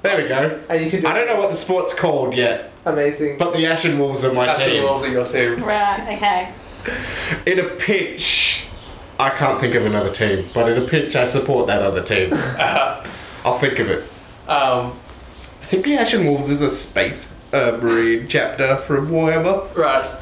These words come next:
Speaker 3: Um, uh, and he's, uh, and he, and he, like, scoffs and he's like, <laughs> "Ashen Wolves, man. All right,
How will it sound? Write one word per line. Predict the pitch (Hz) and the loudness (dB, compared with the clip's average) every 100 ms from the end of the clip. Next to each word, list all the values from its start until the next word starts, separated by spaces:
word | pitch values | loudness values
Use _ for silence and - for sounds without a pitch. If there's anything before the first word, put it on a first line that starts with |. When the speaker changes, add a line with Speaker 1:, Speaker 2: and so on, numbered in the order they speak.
| - - - - | -6 -6 -6 0
Speaker 3:
Um, | 151 - - 339 - - - - - - - - - - - - - - - - - - | 2 2 0 -2 -2 -10 -14 -12 -10 -6 -6 -6 -8 -10 -10 -12 -10 -8 -6 -4 -4 -2
uh, | 143 139 139 | 0 2 0
and | 143 139 | 0 -2
he's, | 151 147 139 131 - - - | 0 0 -2 -4 -10 -12 -4
uh, | 131 123 117 117 - - - - - - - - - - - - - - | 0 2 4 2 0 -8 -12 -12 -12 -14 -14 -14 -12 -12 -14 -14 -16 -6
and | 139 131 | -2 2
he, | 151 147 | 2 2
and | 131 135 | 2 0
he, | 135 | 2
like, | 120 120 | 2 0
scoffs | - - 165 120 - - | -4 -2 0 0 -2 -6
and | 117 | -4
he's | 117 | 2
like, | 107 - | 2 2
<laughs> | 123 - - 247 - - - - - - | -2 -4 0 0 0 -8 -16 -18 -18 -4
"Ashen | 156 143 170 139 | 0 0 0 2
Wolves, | 135 135 123 | 2 0 0
man. | 127 120 120 139 | 2 2 0 0
All | 123 | 2
right, | 123 123 - | 4 2 0